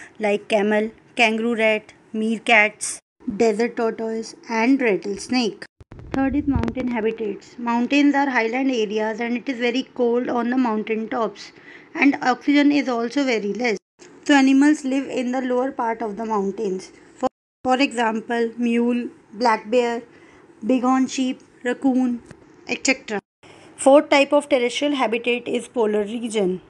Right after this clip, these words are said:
Polar regions have strong and cold winds with very low temperature, and the thick fur of animals' body helps to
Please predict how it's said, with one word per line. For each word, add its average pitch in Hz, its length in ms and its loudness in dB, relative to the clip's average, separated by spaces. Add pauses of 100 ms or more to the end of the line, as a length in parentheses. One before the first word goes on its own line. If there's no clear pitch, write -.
Polar 262 300 6
regions 269 420 2
have 254 160 2
strong 254 380 2
and 269 200 -2
cold 269 360 2
winds 214 340 -2
with 233 200 -6
very 233 300 -2
low 240 220 2
temperature, 214 800 -2 (320)
and 247 260 4
the 277 80 4
thick 294 300 0
fur 294 200 4
of 285 200 2
animals' 262 520 0
body 220 500 0
helps 262 760 0 (100)
to 294 160 -2